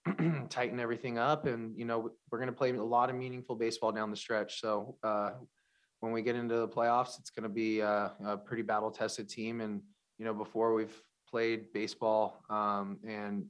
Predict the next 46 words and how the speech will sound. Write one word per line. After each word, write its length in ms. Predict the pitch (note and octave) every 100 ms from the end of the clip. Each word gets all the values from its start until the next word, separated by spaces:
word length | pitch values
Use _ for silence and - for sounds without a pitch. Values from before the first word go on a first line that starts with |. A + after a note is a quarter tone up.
| -
at 140 | A2
the 100 | A2
end 80 | A2
of 80 | G2+
the 60 |
season, 360 | - A#2 G#2+ G#2+
and 80 | G#2
we've 180 | G#2
already 220 | G#2 G#2+ G2+
clinched, 520 | - A#2 A2 - -
and 240 | G#2 G2 G2+ _ _ _ _ _ -
you 100 | A#2
kind 160 | A#2+
of, 140 | A2 G2 - -
you 140 | A#2+
know, 240 | A2 G2+ -
rest 340 | B2 B2 -
guys, 360 | A#2+ A2+ A#2 A#2
put 180 | - A#2+
it 120 | A2+
in 80 | A2+
cruise 260 | C#3+ C3+
control 380 | C#3 C3 C3+ A#2+
for 160 | B2 A#2+
a 60 |
few 180 | A#2 A#2+
days, 300 | A#2 A#2 A#2
whatever 360 | A#2+ A2+ A2+ A2+
it 40 |
is. 200 | A#2 A#2
So 320 | B2 A2+ A2 G#2
this, 220 | A#2+ -
this 180 | B2+ A#2+
time, 220 | - A2+
it's 160 | A2+ -
not 180 | A2 -
gonna 120 | A2+
be 100 | G#2+
the 100 | G#2
case. 400 | - A2+ A2 -
If 60 | G#2+
we 80 | A2+
get 120 | A#2
into 140 | A2+
the 80 | G#2+
playoffs, 400 | G2+ A2 A2 G2+